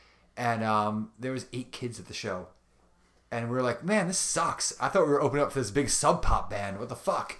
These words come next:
Eight kids are here. And, uh, there were, like, dudes that were, like, at the time for me, they seemed older. They were, like,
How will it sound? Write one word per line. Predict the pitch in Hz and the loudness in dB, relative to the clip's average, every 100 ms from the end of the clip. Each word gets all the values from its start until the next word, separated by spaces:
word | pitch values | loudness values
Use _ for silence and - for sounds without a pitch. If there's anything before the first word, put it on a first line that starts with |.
| - - - - - - - - - | -18 2 6 6 6 4 2 -2 -2
Eight | 139 - | -4 -2
kids | 170 165 | -2 -2
are | 101 | -4
here. | 95 90 - - - - - | -4 -6 -10 -20 -20 -14 -6
And, | 131 135 | -4 -2
uh, | 131 | 0
there | 139 | 4
were, | 143 | 4
like, | 139 - 123 113 | 4 0 -12 -4
dudes | 147 165 131 | 0 0 0
that | 151 | -2
were, | 131 | 0
like, | 123 110 107 - - - - - - - _ | 0 0 -2 -10 -20 -20 -20 -20 -20 -20 _
at | 147 | -6
the | 135 | -4
time | - 180 190 | 0 2 2
for | 156 | 0
me, | 123 156 | 0 0
they | 113 104 | 0 -2
seemed | - 123 - | -4 -8 -8
older. | 107 117 95 82 - - | -8 -6 -8 -12 -18 -6
They | 117 | 0
were, | 113 | 2
like, | 107 104 101 - | 2 2 -2 -8